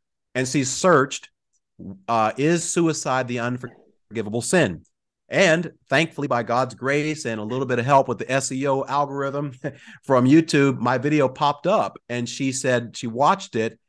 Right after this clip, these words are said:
and she was so comforted to know that if God can forgive murder and suicide is a form of murder, then God can forgive suicide as well. And so she was just comforted by that video and she found our ministry. And we get these type of,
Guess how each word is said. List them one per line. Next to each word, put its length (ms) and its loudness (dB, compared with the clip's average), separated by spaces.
and 100 -6
she 100 -4
was 120 -2
so 180 4
comforted 520 0
to 60 -4
know 260 2
that 120 -2
if 160 -6
God 420 2
can 200 -10
forgive 340 -6
murder 540 0
and 180 -4
suicide 920 2
is 80 -2
a 60 -4
form 280 -2
of 80 -4
murder, 240 0
then 160 -6
God 320 -2
can 280 -10
forgive 480 -6
suicide 720 0
as 160 -4
well. 500 0
And 140 -4
so 160 0
she 160 -4
was 100 -2
just 220 -6
comforted 400 0
by 100 2
that 180 -2
video 300 -2
and 80 -6
she 120 -12
found 340 -4
our 80 -2
ministry. 480 -6
And 80 -4
we 80 -2
get 180 -2
these 200 -4
type 280 -2
of, 220 -6